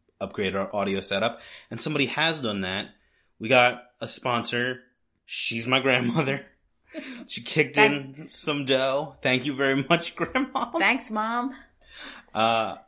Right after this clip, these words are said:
Speaker 1: yeah.
Speaker 2: I think it's funny that no matter how old you are, that your mom is willing to support any kind of crazy thing that you do. So
Speaker 1: Well,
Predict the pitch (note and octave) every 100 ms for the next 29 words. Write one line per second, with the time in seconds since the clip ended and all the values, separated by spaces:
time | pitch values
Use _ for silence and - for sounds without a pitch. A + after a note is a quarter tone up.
0 | _ _ - A#3+ - - - _ _ _
1 | _ G3 A3+ B3+ C4+ - - G#3+ G3 G3
2 | F3 - E3+ E3 D#3+ D#3+ D#3 D3+ D3 D3+
3 | - _ _ _ - F3+ E3+ B2 E3 E3+
4 | E3+ G#3 G#3+ G3 G#3 A3 A3+ A#3 A#3 _
5 | _ _ _ _ - F3+ E3+ - E3+ E3
6 | D#3+ D#3+ D#3 D3+ D3+ E3 E3+ F3 D#3+ D#3+
7 | D#3+ C#3+ - - E3 - D3+ D#3 - D#3
8 | D3+ E3 E3 E3 E3 E3 E3+ E3 _ -
9 | D3+ D#3 F3+ F#3 G3 G3+ F#3 G3 G#3+ A#3
10 | - A3+ A3+ A3+ A3+ G#3 B3 C4+ C#4 C#4+
11 | C#4 - F#3 F3 F3 -